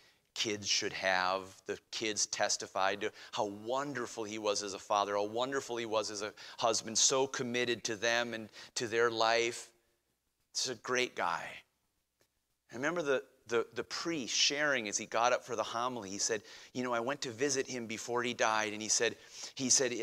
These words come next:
"I, I felt like there was a question that may have been on his mind. A question is all on our mind." He says, "And, and that question is, did I do enough? Did I do good enough?" And I'm sitting there in the audience, and I'm like, "Oh, man."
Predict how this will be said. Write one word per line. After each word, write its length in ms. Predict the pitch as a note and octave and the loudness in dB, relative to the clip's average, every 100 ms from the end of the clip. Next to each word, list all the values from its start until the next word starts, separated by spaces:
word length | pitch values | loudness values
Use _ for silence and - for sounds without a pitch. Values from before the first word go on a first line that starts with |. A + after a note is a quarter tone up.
| G2+ | 4
"I, 140 | C3 | 4
I 100 | C3 | 4
felt 260 | A#2+ D#3 C#3+ | 2 2 2
like 100 | C#3 | 2
there 100 | C#3 | 0
was 120 | A#2+ | -2
a 40 | A#2 | -2
question 460 | - C#3+ - C3+ | 2 4 4 4
that 140 | A#2 A#2 | 0 0
may 140 | A#2+ | 0
have 140 | B2+ G#2+ | 0 -2
been 120 | A#2 | -4
on 280 | A2+ A#2 A#2 | -2 -2 -2
his 220 | A#2+ A2 | -4 -2
mind. 320 | A#2 A#2 A#2 | 2 2 2
A 40 | |
question 420 | A2+ D#3 C#3+ - B2+ | 2 4 4 4 0
is 140 | A2+ | 2
all 280 | A2+ B2+ C3+ | 6 6 6
on 100 | C3 | 6
our 120 | C3 | 4
mind." 380 | B2+ B2 B2 A#2+ - - | 4 2 2 -2 -8 -6
He 140 | C#3 C3+ | 2 4
says, 280 | - C3+ - - - | 6 4 2 -2 -2
"And, 180 | C3 | 0
and 140 | C#3 C3 | 2 2
that 100 | B2+ | 2
question 440 | - D3+ - D3 | 6 6 8 6
is, 200 | B2+ A#2 - - - | 2 0 -2 -14 2
did 200 | C#3+ C3 | 6 8
I 240 | B2+ C#3 | 8 6
do 400 | C3 G2+ C3 C3 | 4 0 0 2
enough? 580 | B2 A2 G#2 G2+ - - | 2 0 -2 -2 -6 -4
Did 140 | C3+ C3 | 0 4
I 160 | C3 | 2
do 220 | B2 C#3 | 2 -2
good 260 | A#2 A#2 A#2 | -4 -4 -2
enough?" 720 | G#2+ G2+ F2 - - - - _ _ _ _ _ _ _ _ _ _ _ _ _ - | -2 -4 -6 -8 -12 -12 -16 _ _ _ _ _ _ _ _ _ _ _ _ _ -12
And 80 | |
I'm 80 | F#2+ | -4
sitting 280 | - G2+ G2+ | -2 -2 -4
there 120 | F#2+ | -6
in 60 | F#2 | -6
the 140 | F#2 | -6
audience, 540 | E2+ F#2 F#2+ F#2 F2 - | -4 -4 -4 -8 -8 -8
and 80 | |
I'm 140 | - - | -8 -12
like, 160 | - - | -12 -12
"Oh, 120 | - - | -16 -14
man." 360 | - - - | -12 -10 -12